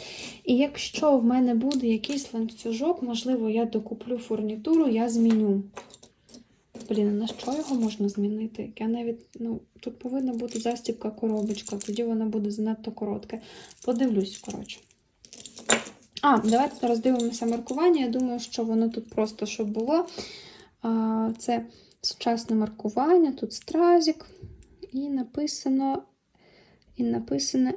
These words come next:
Р М Н. Я не впевнена, що цей шильдик взагалі звідси, але Р М Н — це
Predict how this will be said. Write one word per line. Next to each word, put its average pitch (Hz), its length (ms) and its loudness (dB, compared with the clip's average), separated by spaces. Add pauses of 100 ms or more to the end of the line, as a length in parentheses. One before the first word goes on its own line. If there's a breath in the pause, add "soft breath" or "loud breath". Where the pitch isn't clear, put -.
Р 262 300 4
М 233 300 0
Н. 214 320 4 (1300)
Я 262 100 0
не 262 100 2
впевнена, 247 500 0
що 233 160 -6
цей 240 240 -6
шильдик 233 480 -2
взагалі 233 440 -2
звідси, 269 580 0
але 247 220 -6
Р 240 220 -6
М 247 120 -6
Н — 349 160 4
це 262 340 -4